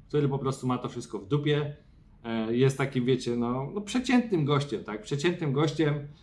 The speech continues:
Jego A T H tak naprawdę rozpoznawalności, bo jak był na scenie jakiejś tutaj jedna ładna blondynka, tu druga ładna blondynka,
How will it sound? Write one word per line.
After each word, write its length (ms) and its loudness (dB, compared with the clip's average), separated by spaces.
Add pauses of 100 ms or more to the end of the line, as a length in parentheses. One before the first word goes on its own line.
(180)
Jego 300 2
A 60 2
T 140 0
H 220 8
tak 220 0
naprawdę 340 2
rozpoznawalności, 880 2
bo 440 2 (260)
jak 100 0
był 120 2
na 120 4
scenie 400 2
jakiejś 500 0
tutaj 440 0 (100)
jedna 240 2
ładna 220 2
blondynka, 500 0
tu 140 -10
druga 320 -2
ładna 220 0
blondynka, 640 2